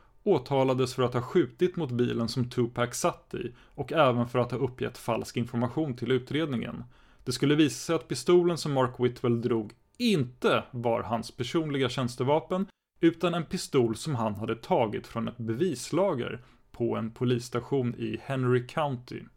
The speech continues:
Samtliga åtal skulle efter en kort tid läggas ned. Mark Whitwell sade dock upp sig från polisen sju månader efter skjutningen.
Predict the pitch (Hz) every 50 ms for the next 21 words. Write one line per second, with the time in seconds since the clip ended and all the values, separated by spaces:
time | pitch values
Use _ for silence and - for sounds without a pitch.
0 | _ _ _ _ _ _ _ _ _ - - - 175 165 156 - 185 180 170 185
1 | 180 165 135 123 - 135 135 147 175 196 175 - - - 160 139 131 127 127 -
2 | 139 123 123 120 - - 170 165 - - - 139 123 120 120 120 120 120 117 -
3 | - 139 131 123 - - - - - _ _ _ _ _ _ - - 143 151 147
4 | - - 156 170 175 - - 185 175 170 - - 170 160 156 147 151 127 120 120
5 | 120 143 147 - - - - 147 127 - 143 135 123 123 - 131 120 120 120 -
6 | - 123 117 120 117 - 123 117 113 120 120 117 117 117 120 117 120 127 139 131
7 | - - 147 127 135 117 123 - - - - - - -